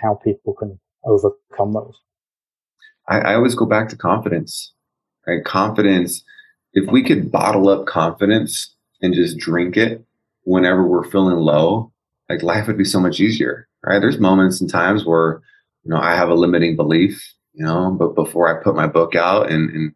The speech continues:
Speaker 2: you know, it became a bestseller, best-selling book, you know, I had some limiting beliefs. I'm like, "Man, who's gonna buy my book? Like, really? I'm gonna write a book? Like, who's gonna, who's gonna wanna read what I'm gonna put out to the universe?" Right? So you, you, it's normal. We all have,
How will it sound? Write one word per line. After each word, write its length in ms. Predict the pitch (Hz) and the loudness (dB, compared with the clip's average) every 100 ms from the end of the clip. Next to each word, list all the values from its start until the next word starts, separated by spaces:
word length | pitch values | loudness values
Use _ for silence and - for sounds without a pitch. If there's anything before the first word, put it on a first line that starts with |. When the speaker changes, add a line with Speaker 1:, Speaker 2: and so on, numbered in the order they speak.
| _ - - | _ -20 -6
Speaker 2:
you 120 | 80 | 0
know, 140 | 80 82 | 2 0
it 100 | 78 | 0
became 320 | 80 85 85 | 0 0 0
a 60 | |
bestseller, 580 | 80 85 - 85 82 82 - | 0 0 2 2 2 0 -2
best-selling 500 | 82 82 82 82 80 | -2 0 0 0 0
book, 400 | - 80 110 - _ - _ - | 2 2 2 -4 _ -20 _ -4
you 80 | |
know, 120 | 80 87 | 0 2
I 120 | 104 | 2
had 200 | 117 107 | 2 2
some 120 | 85 | 0
limiting 360 | 82 82 78 78 | 2 2 2 2
beliefs. 460 | 73 80 87 - | 2 2 2 0
I'm 60 | 95 | -4
like, 180 | 85 - | -4 -4
"Man, 200 | 113 95 | -2 -2
who's 140 | 120 | 0
gonna 140 | 139 | 0
buy 200 | 92 87 | 0 0
my 160 | 107 92 | 0 0
book? 420 | 78 113 - - - _ _ _ _ _ - | 0 -2 -2 -10 -20 _ _ _ _ _ -8
Like, 320 | 85 80 - - | -4 -4 -8 -8
really? 280 | 92 117 123 | -2 0 0
I'm 280 | 113 - - | -2 -4 -4
gonna 300 | 107 95 - - | 0 0 -2 -10
write 180 | - 110 | -2 0
a 60 | 80 | 2
book? 460 | 78 87 135 - | 2 2 2 0
Like, 300 | 85 78 - _ _ _ _ _ _ _ - - | 0 0 -4 _ _ _ _ _ _ _ -18 -10
who's 300 | 92 95 127 | -8 -4 2
gonna, 280 | 151 147 - _ - | 2 2 -4 _ -10
who's 100 | 117 | -2
gonna 140 | 165 | 2
wanna 220 | 143 147 - | 2 2 0
read 280 | 156 123 | 0 0
what 140 | 104 101 | 2 0
I'm 100 | 107 | 0
gonna 140 | 110 | -2
put 240 | - - 101 | -4 -4 -2
out 180 | 131 - | -2 0
to 80 | |
the 60 | 165 | 0
universe?" 680 | - - 202 - - - - _ _ - | 2 0 0 -6 -12 -12 -12 _ _ -2
Right? 160 | 110 | -2
So 120 | 120 | 2
you, 240 | 104 98 113 | 2 2 2
you, 200 | - - | 2 4
it's 140 | 113 113 | 2 2
normal. 320 | 135 143 73 | 2 2 2
We 120 | 85 | 2
all 180 | 117 147 | 2 2
have, 460 | 123 127 104 90 | 2 2 2 -2